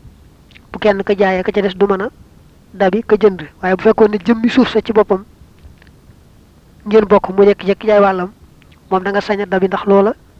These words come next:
suuf la. Ba ci sax genn tàndarma, xam nga mënees koo séddoo. Bu nekkoon lim buñ mën a séddoo, ka jaay wàllam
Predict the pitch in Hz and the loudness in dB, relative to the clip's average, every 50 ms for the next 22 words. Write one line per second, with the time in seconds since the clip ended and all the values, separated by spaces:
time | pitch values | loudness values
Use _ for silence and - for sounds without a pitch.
0 | - - - - - - 220 214 - 214 190 185 - - - - - - - - | -18 -14 -12 -6 0 2 2 2 2 0 -2 -2 -4 -6 -8 -8 -8 -10 -14 -18
1 | - - - - - - - - - - _ - - - - _ _ _ _ _ | -20 -18 -16 -16 -16 -14 -16 -16 -16 -18 _ -20 -20 -20 -20 _ _ _ _ _
2 | _ _ _ _ _ - - _ _ _ - - _ _ _ - - _ _ _ | _ _ _ _ _ -20 -20 _ _ _ -20 -20 _ _ _ -20 -20 _ _ _
3 | _ _ _ _ _ _ _ - - - - - - - - - - - - - | _ _ _ _ _ _ _ -8 -8 -8 -12 -20 -20 -20 -20 -20 -20 -20 -20 -20
4 | - - - - 202 208 - - - 240 - 214 190 226 220 208 208 196 220 208 | -20 -20 -16 -12 -12 -12 -8 -8 -8 -8 -8 -2 0 0 0 0 0 -2 -2 -2
5 | 202 196 190 180 180 208 - - - _ _ - - - - _ - - - - | 0 0 -2 -2 -4 -6 -10 -12 -20 _ _ -20 -20 -20 -20 _ -20 -14 -10 -6
6 | 202 196 202 196 214 214 220 220 - - - 214 202 - - 220 202 175 202 190 | -4 -2 0 2 2 2 2 0 -2 -2 0 0 2 2 2 2 2 4 2 2
7 | 185 170 - - - - - - _ _ _ _ - _ _ _ _ _ _ _ | 2 0 -6 -14 -20 -20 -20 -20 _ _ _ _ -20 _ _ _ _ _ _ _
8 | _ _ _ - - - _ _ - _ _ - 190 180 202 214 - 220 214 214 | _ _ _ -20 -20 -20 _ _ -20 _ _ -6 -2 0 0 2 4 4 4 4
9 | 208 208 196 208 202 202 208 202 196 - - 190 170 165 190 190 214 262 _ _ | 2 0 0 0 0 2 2 0 0 0 -2 -2 2 2 2 2 2 0 _ _
10 | - - - _ _ _ _ - - _ _ _ _ - - _ - - _ _ | -20 -20 -20 _ _ _ _ -20 -20 _ _ _ _ -20 -20 _ -20 -20 _ _
11 | _ - 202 196 208 214 214 208 196 196 190 190 | _ -2 0 2 2 4 4 2 2 0 -4 -6